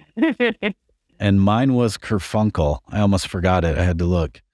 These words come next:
Speaker 2: Um, but yeah, we were all successful at sneaking those in, so maybe you caught them. Um, Jackie, thanks again. Yeah, this has been a, a real pleasure and very eye-opening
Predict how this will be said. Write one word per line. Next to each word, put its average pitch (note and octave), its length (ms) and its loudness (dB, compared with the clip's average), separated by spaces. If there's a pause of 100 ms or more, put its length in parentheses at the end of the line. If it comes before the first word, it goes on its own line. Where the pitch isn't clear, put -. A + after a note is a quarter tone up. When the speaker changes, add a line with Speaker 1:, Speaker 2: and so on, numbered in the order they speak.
(520)
Speaker 2:
Um, F2 320 2
but F#2+ 120 2
yeah, G2+ 180 2
we F#2 120 0
were F#2+ 140 2
all F#2+ 120 2
successful F#2 600 0
at D2 80 -2
sneaking F#2 420 0
those E2+ 260 2
in, E2 180 2
so E2+ 180 -2
maybe F2 240 2
you E2 100 0
caught E2+ 360 -4
them. E2 320 -10 (440)
Um, A#2 220 0
Jackie, C3 360 0
thanks B2 300 -2
again. A2+ 500 0
Yeah, F#2+ 280 0
this F#2+ 160 -2
has G2 80 -8
been G2 160 2
a, F#2 200 0
a G2 120 -8
real F#2+ 200 2
pleasure F2+ 400 0
and F2 80 0
very F#2 220 2
eye-opening F2+ 720 0